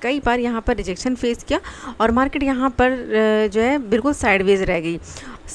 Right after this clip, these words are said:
उसके बाद यहाँ पर एक अच्छे volume के साथ इस level को break किया और एक upside को move दिया। अब कल market अगर यहाँ पर open होती है, अ, थर्टी थ्री थाउजेंड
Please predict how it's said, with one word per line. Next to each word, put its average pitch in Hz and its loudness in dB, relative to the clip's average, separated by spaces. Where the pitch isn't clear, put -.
उसके 330 0
बाद 262 4
यहाँ 262 2
पर 269 4
एक 277 2
अच्छे 302 2
volume 233 4
के 269 0
साथ 254 -2
इस 254 -8
level 220 2
को 240 2
break 196 0
किया 247 2
और 214 4
एक 240 -2
upside 185 -2
को 269 2
move 180 -2
दिया। 170 0
अब 330 4
कल 302 6
market 262 2
अगर 247 2
यहाँ 240 2
पर 262 2
open 233 2
होती 247 2
है, 254 2
अ, 185 0
थर्टी 226 0
थ्री 262 2
थाउजेंड 254 4